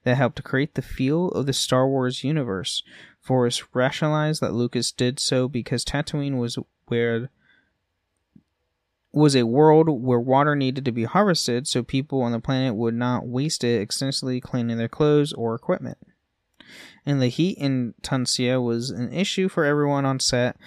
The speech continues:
Forrest was sunburnt during the filming in Tunisia, which made acting in the Stormtrooper armor difficult. However, he was nevertheless very happy to share a scene with Alec Guinness.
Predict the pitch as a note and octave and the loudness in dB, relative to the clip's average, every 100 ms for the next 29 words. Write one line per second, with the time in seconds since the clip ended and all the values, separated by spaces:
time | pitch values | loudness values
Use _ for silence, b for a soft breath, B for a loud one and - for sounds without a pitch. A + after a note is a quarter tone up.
0 | B B - D3 D3 D3 D3 - - - | B B 2 6 6 6 4 0 -4 -8
1 | _ - C3+ B2+ A#2+ - F3+ F3 F3 A#2 | _ -2 4 4 4 4 4 4 4 2
2 | C3+ C3+ B2+ B2+ - B2+ B2+ A#2+ A#2 A#2+ | 0 0 0 -2 0 0 0 -2 -2 -4
3 | D#3 D3+ D3+ D3+ D3 C3+ B2 A#2 - A#2 | -4 -2 2 4 4 2 0 -2 -2 -2
4 | A#2 - A#2 A#2+ - B2 A#2+ A2 A2 - | -2 -4 -4 -4 -2 -2 -2 -2 -4 -2
5 | C#3+ C3 C#3 B2 A2 A#2+ A#2 D3 C#3+ D3 | -4 -4 -6 -4 -4 -4 -2 -4 0 2
6 | C3+ - B B B - C#3+ C3+ C3 - | 2 0 B B B 2 4 6 4 0
7 | - - - C3+ B2+ C3+ C#3+ D3+ C3+ B2+ | -6 -8 0 2 2 2 2 4 4 2
8 | - A#2+ A#2 B2 A#2 A#2 A2+ - A2 G#2+ | 2 0 0 -2 -4 -6 -6 -4 -2 -2
9 | - B2 B2 B2 G2+ G2+ A#2 A2 A2 - | -2 0 0 0 -2 -4 -4 -2 -4 -8
10 | - _ _ - G2 B1 - - | -20 _ _ -10 -8 -8 -6 -6